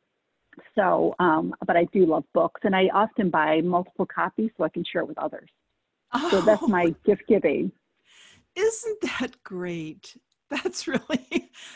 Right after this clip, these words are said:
Speaker 2: that's really wonderful. So, um,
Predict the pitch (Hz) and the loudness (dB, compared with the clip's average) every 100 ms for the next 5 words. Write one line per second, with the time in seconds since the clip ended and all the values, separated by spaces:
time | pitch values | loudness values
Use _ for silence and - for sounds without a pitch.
0 | - - 254 254 277 247 214 180 185 196 | -14 -8 -6 -6 -6 -4 -4 -6 -6 -8
1 | - 170 160 - 185 180 - 180 175 165 | -8 -10 -10 -10 -8 -8 -10 -10 -10 -8
2 | 160 | -10